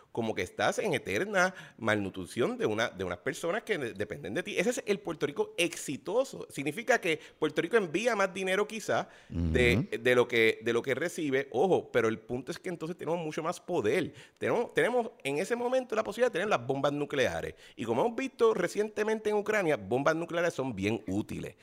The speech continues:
Speaker 1: y te dan mucha seguridad y te dan mucha tranquilidad. Y sin hablar del sinnúmero de otros accesos a poder
Speaker 2: Está
Speaker 1: que
Speaker 2: bien,
Speaker 1: tendría.
Speaker 2: está bien, pero, pero a-, aún así, aún así, esa transición al gobierno, a, a, a la, a la anexión, requiere de un,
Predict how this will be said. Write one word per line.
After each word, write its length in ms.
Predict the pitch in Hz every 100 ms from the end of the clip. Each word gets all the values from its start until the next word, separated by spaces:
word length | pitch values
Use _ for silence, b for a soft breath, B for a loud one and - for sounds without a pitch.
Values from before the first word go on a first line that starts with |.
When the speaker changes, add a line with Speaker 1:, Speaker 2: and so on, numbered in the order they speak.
| - _
Speaker 1:
y 120 | 113
te 80 | 98
dan 200 | 104 156
mucha 360 | 117 170 - 202
seguridad 720 | 175 131 95 85 90 92 -
y 100 | 107
te 80 | 92
dan 100 | 113
mucha 260 | 120 135 135
tranquilidad. 640 | 110 90 90 82 82 b b b
Y 100 | 135
sin 140 | 135 123
hablar 220 | 110 175
del 160 | 175 -
sinnúmero 320 | 117 101 127
de 280 | 202 208 196
otros 200 | 196 190
accesos 340 | - 190 -
a 80 | 185
poder 180 | 104 240
Speaker 2:
Está 100 | 113
Speaker 1:
que 60 | 123
Speaker 2:
bien, 160 | 117
Speaker 1:
tendría. 240 | 120 - -
Speaker 2:
está 180 | 101
bien, 200 | 107 117
pero, 240 | 110 104 - -
pero 280 | 104 104 - -
a-, 240 | - 101 -
aún 360 | 104 104 120
así, 520 | 143 - 151 87 85 - _ _ -
aún 280 | 98 107
así, 320 | 120 - 101 -
esa 180 | 110 127
transición 800 | 120 123 123 120 131 127 90 90 - _ _ _ _ 104
al 160 | 104
gobierno, 460 | 95 95 113 131 113
a, 200 | 107 101 -
a, 200 | 98 -
a 100 | 98
la, 140 | 95 92
a 180 | - 95
la 100 | 95
anexión, 680 | 92 - - 151 120 85 - _ - -
requiere 440 | - 104 87 92 107
de 80 |
un, 300 | 123 135 131